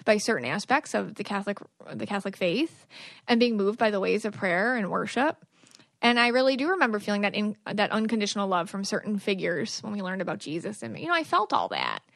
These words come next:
I felt that. And it was comforting. And it still is. You know, religion's a lovely thing.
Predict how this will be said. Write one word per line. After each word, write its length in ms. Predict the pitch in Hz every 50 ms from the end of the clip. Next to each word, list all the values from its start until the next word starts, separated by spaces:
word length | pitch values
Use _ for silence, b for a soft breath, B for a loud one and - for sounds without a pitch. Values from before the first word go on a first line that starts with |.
| b b b b b
I 60 | - -
felt 260 | - - 339 - -
that. 280 | - - - - - - -
And 100 | 285 330
it 40 | 392
was 120 | 453 427
comforting. 500 | - 480 508 571 - - 392 277 220 214
And 100 | - 381 466
it 80 | 480
still 220 | - - 494 466 440 494 480
is. 100 | 381 - B B B
You 80 | - 403
know, 100 | 415 381
religion's 440 | 381 370 339 381 403 494 523 508 427
a 40 |
lovely 340 | - 339 330 311 320 311 302
thing. 540 | 294 - 339 427 453 - 98 98 233 269